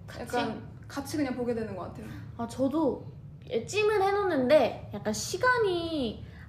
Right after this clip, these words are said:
Speaker 1: 아깝게 느껴지긴 하더라고요,
Speaker 2: 오.
Speaker 1: 최근에는.
Speaker 2: 오.
Speaker 1: 그래요? 그래서 그냥 찾아보지는 않지만 재밌은, 재밌다고 소문이 난 건 봐요.
Speaker 2: 전 약간 진짜 집중력이 워낙 안 좋으니까 조금이라도 지루하면
Speaker 1: 음.
Speaker 2: 안 보게 되는 것 같아요.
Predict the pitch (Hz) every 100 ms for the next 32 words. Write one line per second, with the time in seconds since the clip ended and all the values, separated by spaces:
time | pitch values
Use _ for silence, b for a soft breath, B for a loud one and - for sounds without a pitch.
0 | - - - - 466 494 427 285 302 285
1 | 240 247 269 285 440 415 370 339 254 190
2 | 190 233 233 233 226 220 208 220 - -
3 | 226 247 269 - 240 247 233 220 202 -
4 | B B B B - - - - 285 277
5 | - - 415 453 466 403 381 370 349 339
6 | 320 320 311 247 226 - 294 311 311 302
7 | 285 254 277 349 349 349 339 339 330 320
8 | 330 330 320 262 302 - 370 370 - 466
9 | 508 453 339 285 254 180 180 175 - -
10 | - - - 294 254 247 233 226 214 -
11 | - - 247 311 277 226 - 247 269 214
12 | 202 202 196 - - 240 226 - B B
13 | B - 381 - 427 415 370 311 - -
14 | 254 254 240 240 254 196 226 220 202 190
15 | 226 240 240 220 202 165 117 -